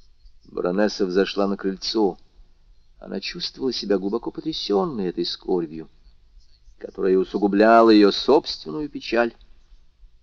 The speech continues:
и в сопровождении лакея, ни на миг не терявшего её из виду, вошла в кабинет королевского прокурора. Как ни была озабочена госпожа Данглар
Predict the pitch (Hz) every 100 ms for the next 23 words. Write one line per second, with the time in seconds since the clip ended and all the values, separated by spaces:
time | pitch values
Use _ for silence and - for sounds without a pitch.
0 | - 226 220 - 110 107 - 202 101 92
1 | 92 170 190 131 107 143 180 247 - 214
2 | - 208 202 180 - 110 95 92 92 95
3 | 98 98 90 98 190 143 127 92 - 107
4 | 123 160 - 92 85 87 131 - - 82
5 | 98 - - 98 - - - 98 98 98
6 | - _ - - _ - - _ - -
7 | _ - - _ - - _ - - _
8 | - - _ - - 98 - 101 104 107
9 | 101 101 95 120 180 - 127 101 98 -
10 | 101 95 98 95 98 98